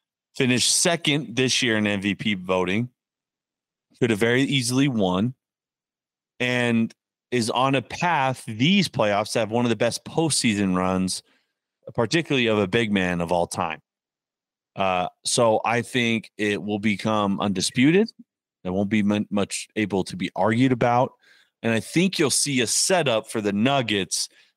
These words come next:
to have a big run of kind of a dyna-, kind of setting up maybe a dynasty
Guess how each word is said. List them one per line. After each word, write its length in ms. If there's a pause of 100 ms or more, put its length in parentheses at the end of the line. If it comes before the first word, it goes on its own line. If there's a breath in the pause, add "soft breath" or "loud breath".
(120)
to 80
have 260 (140)
a 120
big 460
run 760 (500)
of 180
kind 220
of 80
a 100
dyna-, 480 (120)
kind 180
of 60
setting 260
up 200
maybe 520
a 40
dynasty 920